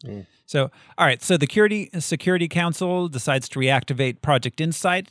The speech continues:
Speaker 2: 'cause they think Fury was a traitor. Um, meanwhile, <laughs> the one, the, um, the Indian guy on the security council, I kept, I spent, like, the entire movie trying to figure out where I knew him from, and he played the, uh, guru on, uh, Silicon Valley.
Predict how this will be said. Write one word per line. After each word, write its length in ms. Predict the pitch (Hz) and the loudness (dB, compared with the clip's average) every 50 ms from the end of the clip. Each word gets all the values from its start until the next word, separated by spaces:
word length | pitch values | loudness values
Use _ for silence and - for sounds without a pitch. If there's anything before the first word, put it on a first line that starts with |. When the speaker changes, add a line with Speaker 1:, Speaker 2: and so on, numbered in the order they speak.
| _ _ - | _ _ -8
Speaker 2:
'cause 160 | - 120 110 | -8 -6 -6
they 80 | 113 | -6
think 220 | 104 - 131 113 - | -6 -4 -6 -6 -6
Fury 320 | - 123 120 113 113 110 | -6 -4 -4 -2 -2 -4
was 160 | 98 101 92 | -6 -6 -8
a 40 | 101 | -10
traitor. 480 | - - - 143 143 143 151 156 156 - _ _ - - - - - - | -8 -4 -2 0 0 2 2 0 -2 -4 _ _ -20 -20 -20 -20 -10 -2
Um, 480 | - 123 117 113 113 110 107 110 113 110 - | 0 2 4 4 4 2 0 -2 -6 -6 -4
meanwhile, 420 | 131 156 202 208 160 131 113 - - - _ _ _ - | -2 0 0 2 2 0 0 -2 -6 -18 _ _ _ -16
<laughs> 320 | 175 - - 175 147 - | -16 -14 -14 -16 -4 2
the 100 | - 196 | 4 4
one, 380 | 185 185 202 220 240 254 247 - | 6 8 6 6 6 2 -2 -6
the, 340 | - 151 160 165 160 156 151 | -4 -2 0 2 4 4 4
um, 380 | 143 135 131 117 117 113 107 110 _ _ _ _ _ _ _ _ _ _ _ _ _ _ - - | 6 4 4 2 0 -4 -8 -10 _ _ _ _ _ _ _ _ _ _ _ _ _ _ -6 0
the 120 | 151 160 165 | 0 0 2
Indian 380 | - 156 151 180 190 214 214 | 4 4 4 4 4 2 4
guy 200 | 190 196 196 202 | 4 4 4 4
on 100 | 196 180 | 2 2
the 60 | 156 | 0
security 520 | 131 - 151 123 - - 127 127 127 151 156 | 0 -2 -4 -4 -2 -2 0 0 0 -2 -2
council, 580 | - 175 165 170 160 - - 196 196 196 196 _ _ _ _ _ _ _ _ _ _ _ _ | 0 0 0 0 0 0 0 0 0 -2 -4 _ _ _ _ _ _ _ _ _ _ _ _
I 140 | - 123 127 | -2 -2 0
kept, 340 | - - 170 165 165 - - | 0 0 0 0 -2 -2 -2
I 80 | 131 123 | -2 -2
spent, 520 | 127 - - - 170 160 139 - - - - | -2 -2 -2 -2 -2 -2 -2 -6 -10 -8 -4
like, 260 | 147 135 120 - - | -2 -2 -2 -4 -6
the 140 | - 127 120 | -6 -4 -4
entire 320 | 113 - - 147 165 156 147 | -4 -4 -4 -2 0 2 2
movie 220 | 139 131 123 127 | 2 2 0 0
trying 180 | - 147 135 123 | -2 -2 -2 -2
to 40 | |
figure 200 | - 139 123 123 | -2 -2 -2 -2
out 80 | 120 123 | 0 0
where 100 | 120 113 | -2 -2
I 80 | 113 113 | -2 0
knew 160 | 113 117 117 | 0 0 0
him 140 | 113 110 107 | -2 -2 -4
from, 240 | - 117 92 90 | -6 -6 -6 -4
and 100 | 92 95 | -4 -6
he 220 | 104 107 101 135 143 | -6 -6 -4 -6 -6
played 340 | - - 160 147 139 120 117 | -4 0 0 0 2 0 0
the, 220 | 135 123 120 120 | 0 2 2 2
uh, 80 | 113 113 | 2 0
guru 540 | 113 113 143 151 151 139 127 113 110 117 117 | 0 2 2 4 4 4 4 4 2 2 0
on, 260 | 120 120 117 113 107 | 0 -2 -2 -2 -2
uh, 320 | 107 104 101 101 101 101 | -2 -2 -2 -2 -2 -2
Silicon 560 | 107 - - - 143 131 127 - 135 113 104 98 | -4 -6 -6 -4 -2 -2 -2 -2 -2 -2 -2 0
Valley. 400 | 107 98 92 87 85 92 - | 0 0 0 -2 -4 -6 -10